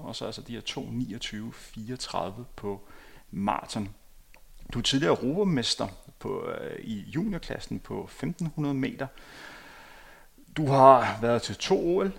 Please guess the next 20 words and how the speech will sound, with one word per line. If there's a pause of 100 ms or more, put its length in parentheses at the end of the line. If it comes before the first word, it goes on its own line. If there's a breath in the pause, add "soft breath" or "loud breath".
(160)
i
nitten
hundrede
og
fireogfirs
på,
på
maraton,
og
så (140)
på,
på
ti
tusind
meter
i
nitten
hundrede
tooghalvfems
i